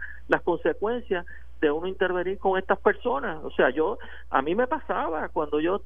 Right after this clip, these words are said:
manejaba la estación de gasolina, allí se supone que la, la bebida que tú vendas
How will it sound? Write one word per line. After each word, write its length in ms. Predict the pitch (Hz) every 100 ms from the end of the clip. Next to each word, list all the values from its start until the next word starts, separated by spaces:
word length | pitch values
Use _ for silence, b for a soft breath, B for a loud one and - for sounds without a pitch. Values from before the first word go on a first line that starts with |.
| 233
manejaba 680 | 233 226 180 220 226 214 202
la 80 | 196
estación 400 | - 170 208 214
de 80 |
gasolina, 600 | 196 190 156 160 - 185
allí 360 | 156 - - - B B -
se 120 | - 170
supone 440 | 170 170 220 233
que 80 | 196
la, 320 | 180 170 170
la 280 | 156 156 151
bebida 380 | 147 139 202 226
que 140 | 214
tú 160 | 214 226
vendas 400 | 240 214 160